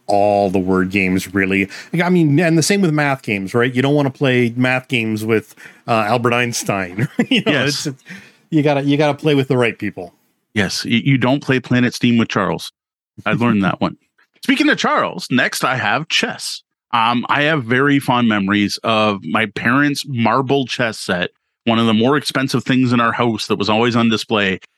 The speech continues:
Speaker 2: And at some point, me hitting the age where my dad brought it out into the front room and taught me to play chess. I have no idea what age that was,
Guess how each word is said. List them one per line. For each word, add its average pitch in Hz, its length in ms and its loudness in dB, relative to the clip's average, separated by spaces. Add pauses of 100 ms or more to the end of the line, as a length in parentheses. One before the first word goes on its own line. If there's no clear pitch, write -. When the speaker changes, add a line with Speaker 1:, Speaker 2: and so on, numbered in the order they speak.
(120)
Speaker 2:
And 117 120 -2
at 113 120 -2
some 139 220 0
point, 147 280 0
me 135 140 0
hitting 123 400 0
the 123 200 2
age 113 480 0
where 113 100 2
my 107 120 2
dad 107 320 -2
brought 110 320 0
it 123 140 -2
out 127 160 0
into 131 120 0
the 104 60 -2
front 117 280 -2
room 110 160 2
and 98 100 -2
taught 104 180 -2
me 107 80 -8
to 101 80 -6
play 101 180 -2
chess. - 300 -8
I 101 60 -2
have 107 100 0
no 180 200 4
idea 160 260 2
what 127 160 0
age 139 220 0
that 135 180 0
was, 143 320 -2